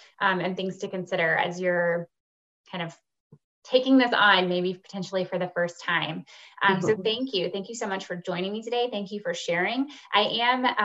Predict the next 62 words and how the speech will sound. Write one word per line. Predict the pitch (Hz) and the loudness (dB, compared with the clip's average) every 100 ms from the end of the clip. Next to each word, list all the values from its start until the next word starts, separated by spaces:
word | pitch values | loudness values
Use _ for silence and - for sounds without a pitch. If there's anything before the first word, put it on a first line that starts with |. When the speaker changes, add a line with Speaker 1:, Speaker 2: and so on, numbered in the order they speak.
| 196 190 | 2 2
Speaker 1:
um, | 196 | 0
curious | 240 247 254 | 2 6 6
if | 226 202 | 4 -4
anybody | 196 190 185 | -4 0 0
watching | 185 180 202 190 | 0 -2 -2 -4
has | 180 175 | -4 -8
used | 190 220 254 | -4 -4 -2
stories. | - 294 330 220 | 2 2 2 2
I'd | 190 | 4
love | 202 | 4
to | 190 | 4
hear | 180 170 | -4 -2
about | 175 165 - | 0 0 2
that. | 175 190 - | 4 4 2
So | 190 | -4
drop | 180 175 | 0 0
that | 180 175 | 2 2
in | 175 | 0
the | |
comments. | 175 170 170 170 180 | -4 -4 -4 -6 -8
I'm | 175 | -8
sure | 175 175 | -4 -4
we'd | 170 170 | -4 -2
love | 165 | -4
to | 175 | -4
see | 175 185 175 | -4 -2 0
what | 170 | 0
stories | - 185 175 175 | 0 0 2 0
you've | 175 | -4
used | 208 294 269 | -2 -2 -2
and | 202 | -4
how | 185 175 | -2 -2
you've | 170 165 | -2 -4
used | 180 185 | -2 2
them, | 262 285 349 - _ _ _ _ | 2 2 -2 -8 _ _ _ _
or | 202 | 2
if | 208 | 4
you | 214 | 6
have | 196 190 | 6 6
other, | - 185 185 185 - - | 2 4 4 2 -6 -4
um, | 180 180 190 | -2 0 2
tips | 285 277 262 | 2 2 0
and | |
tricks | 233 247 - | 0 0 0
that | 233 | 0
you | 208 | 2
wanna | 202 | 0
share | 208 190 | 4 4
with | 190 | 6
the | 180 | 4
world, | 180 180 | 2 2
drop | 170 170 | 0 0
those | 170 175 | 0 0
in | 175 | -4
the | |
comments | 175 175 165 175 180 | -4 -4 -2 -2 -2
as | 175 | 0
well. | 180 170 170 - - - | 2 4 2 -2 -8 2
But | 214 214 | 4 4
Monique, | 220 226 214 | 0 0 2
this | 262 | 2
was | 320 | 0